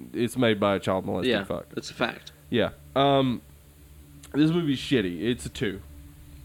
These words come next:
Speaker 2: I can't help but agree with you.
Speaker 1: Yeah. <laughs>
Speaker 2: Yeah, I'm, I'm totally with you, man. I agree with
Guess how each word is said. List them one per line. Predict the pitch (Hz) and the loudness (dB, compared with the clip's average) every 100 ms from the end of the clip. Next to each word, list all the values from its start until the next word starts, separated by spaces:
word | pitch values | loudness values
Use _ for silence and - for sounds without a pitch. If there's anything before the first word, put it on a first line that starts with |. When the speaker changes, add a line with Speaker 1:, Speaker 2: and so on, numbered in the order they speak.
| - - - | -18 -10 0
Speaker 2:
I | 131 139 139 | 4 6 4
can't | - 135 | 0 -2
help | 127 120 | 0 2
but | 120 | 2
agree | 113 110 | 2 0
with | 107 110 | -2 -2
you. | 107 | 0
Speaker 1:
Yeah. | 135 143 139 - | 4 6 4 0
<laughs> | - - 175 - | -10 -4 -4 2
Speaker 2:
Yeah, | 127 123 117 - - 131 | 4 4 2 -10 -4 2
I'm, | 135 131 | 4 2
I'm | |
totally | 123 131 127 | 4 4 6
with | 117 | 4
you, | 117 | 0
man. | 117 113 117 | -2 -2 0
I | 131 | 2
agree | 123 135 | 4 4
with | 123 | 4